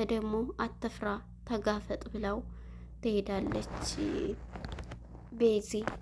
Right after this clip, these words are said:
የዚህ ጊዜ ናታን የሚያስብና «ይህን ሰርግ ማስቀረት አለብኝ» የሚል መልስ ከራሱ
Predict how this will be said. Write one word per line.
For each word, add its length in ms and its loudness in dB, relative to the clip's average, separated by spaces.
የዚህ 340 0
ጊዜ 200 -2
ናታን 420 0
የሚያስብና 840 -2
«ይህን 340 0
ሰርግ 360 -6
ማስቀረት 840 -4
አለብኝ» 600 -2
የሚል 380 2
መልስ 300 -2
ከራሱ 400 -2